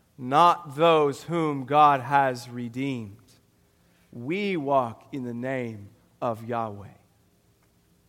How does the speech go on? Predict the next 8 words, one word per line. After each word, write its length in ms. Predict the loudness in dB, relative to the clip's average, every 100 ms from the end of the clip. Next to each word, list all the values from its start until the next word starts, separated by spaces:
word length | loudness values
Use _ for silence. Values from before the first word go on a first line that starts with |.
| _ _ _ _ _ _ _ _ _ _ _ _ _ _ _ _ _ _ _ _ _ _ _ _ _ _ _ _ _ _ _ _ _ _
What 300 | -8 -8 -4
then 220 | -4 -4
shall 340 | -4 -2 0 0
it 120 | -2
be, 380 | -4 -6 -6 -12 _ _ _ _ _ _ -2
brothers 500 | 2 2 0 -6 -10
and 140 | -12
sisters? 680 | -8 -8 -8 -8 -10 -10